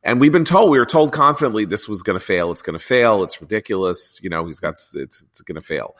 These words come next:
Guess what? It may not, uh, it may not fail. Um, big poll, Emerson College comes out. Uh, uh, the first poll they had had a thirty-eight percent in favor and,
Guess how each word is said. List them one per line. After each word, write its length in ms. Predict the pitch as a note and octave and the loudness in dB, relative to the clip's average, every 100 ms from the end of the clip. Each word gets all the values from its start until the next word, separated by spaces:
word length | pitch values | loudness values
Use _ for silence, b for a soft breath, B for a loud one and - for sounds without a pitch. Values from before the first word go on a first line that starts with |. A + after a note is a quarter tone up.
| B B B - | B B B -2
Guess 280 | E3 - | 0 0
what? 180 | G3 E3 | 0 0
It 140 | G2+ A#2+ | 0 0
may 160 | C#3+ | 0
not, 340 | D#3 D3 - C3+ | 2 0 0 0
uh, 160 | A#2+ | 0
it 80 | G#2+ | 0
may 120 | C3 | -2
not 200 | B2+ A2+ | -4 -4
fail. 380 | - G2 - B1+ F2+ | -4 -4 -4 -8 0
Um, 480 | G2+ F#2+ F#2 F2+ _ F#2+ | 0 0 -4 -12 _ -4
big 240 | A#2+ C3+ | -4 -4
poll, 480 | - B2 B2 A#2+ B2+ | -2 2 2 2 0
Emerson 600 | F2+ A2+ A#2 B2+ A#2 A2+ | -2 -4 -6 -6 -6 -8
College 520 | - A2+ G#2+ G#2+ - | -2 0 0 -2 -6
comes 280 | - G#2+ G#2 | -8 -6 -2
out. 380 | G#2 F#2+ F#2+ - b b b b _ F#2 | 0 0 -2 -6 b b b b _ 2
Uh, 640 | F#2 F2+ F2 F2 D#2+ C#2 - - - | 4 6 6 6 4 2 -4 -14 -2
uh, 280 | F2 D#2 D#2 | 0 0 -2
the 120 | E2+ | -8
first 440 | - C#3 D#3 - | 0 0 0 -4
poll 240 | - D3 C#3+ | -4 -2 2
they 160 | C3 | 0
had 420 | C3 B2+ A#2+ A2+ | 0 2 2 0
had 500 | G#2 A#2 G#2 G#2 F#2 - | -2 -2 -2 -2 -4 -6
a 140 | F2 | -6
thirty-eight 760 | - - C#3+ D3 C3+ C3 C3 _ | -6 -6 -4 -2 -4 -4 -4 _
percent 540 | A#2 - C3 A2+ A2+ | -10 -8 -6 -6 -8
in 160 | G#2+ G#2+ | -10 -10
favor 640 | - A2 A2 G#2+ G#2 G#2 - b b _ - | -6 -2 -2 0 0 0 -4 b b _ -4
and, 560 | G2+ G2 G2 G2+ G2 | 0 0 0 -2 -6